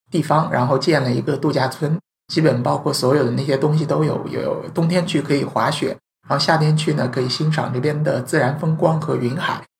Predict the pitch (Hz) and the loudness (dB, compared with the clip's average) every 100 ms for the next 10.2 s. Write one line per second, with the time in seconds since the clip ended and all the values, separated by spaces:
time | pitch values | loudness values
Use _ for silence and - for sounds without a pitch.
0 | _ - 143 143 143 143 139 - - 117 | _ -2 0 0 2 0 0 -4 -2 0
1 | 107 120 123 147 - 117 165 165 143 131 | 0 0 -4 -4 0 0 2 2 0 -2
2 | 117 107 117 170 151 131 117 113 156 151 | -2 -2 0 0 2 2 2 2 0 0
3 | 127 143 156 113 - - _ - 180 196 | -2 0 0 0 -4 -10 _ 0 2 2
4 | - - - 135 180 165 185 208 233 170 | 0 0 0 2 2 4 2 2 4 4
5 | 156 196 196 139 131 135 131 139 131 127 | 2 4 4 4 0 -2 -2 -2 0 0
6 | 131 147 135 175 170 131 127 - _ - | 2 0 2 0 4 2 2 -8 _ -4
7 | 127 220 202 151 - 127 - - - 135 | 0 4 4 2 0 0 -2 -6 0 2
8 | 147 139 127 127 127 151 160 160 151 156 | 2 0 -2 0 2 2 0 0 0 -2
9 | 175 160 220 170 117 117 - - - - | -2 0 2 2 0 -4 -8 -8 -8 -8
10 | - | -8